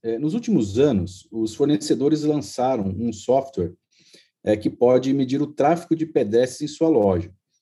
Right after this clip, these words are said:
e, por sua vez, ajudá-lo a entender quais vitrines atraem mais visitantes. Então, depois de coletar,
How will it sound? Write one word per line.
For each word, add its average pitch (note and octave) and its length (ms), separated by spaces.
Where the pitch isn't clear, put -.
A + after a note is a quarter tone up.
e, - 40
por D#3 160
sua F3 240
vez, D3 300
ajudá-lo D3 480
a D#3 60
entender D3 580
quais G3 240
vitrines D3 480
atraem C3+ 340
mais G#2 340
visitantes. A2 580
Então, A#3 200
depois A3+ 280
de B3 80
coletar, C3+ 560